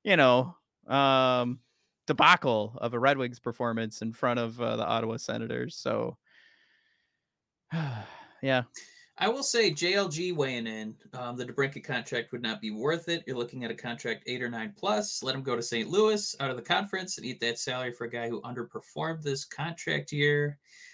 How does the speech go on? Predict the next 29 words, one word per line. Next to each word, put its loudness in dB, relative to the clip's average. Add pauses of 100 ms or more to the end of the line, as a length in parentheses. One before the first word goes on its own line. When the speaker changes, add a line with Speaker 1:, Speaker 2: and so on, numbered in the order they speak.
(260)
Speaker 2:
Yeah, 0
but 2
underperforming -4
guys, 0
sometimes -2
it -4
is, -2
um, -2 (520)
you 0
know, 2 (120)
uh, 4
we -4
could -4
think -2
about 0
Jack 2
Eichel 0
kind -4
of -6
being -2
like, -8
"I 4
don't 2
wanna 2
be -2
around -2
anymore." -8 (260)
Speaker 1:
<laughs> 2
Speaker 2:
So, 6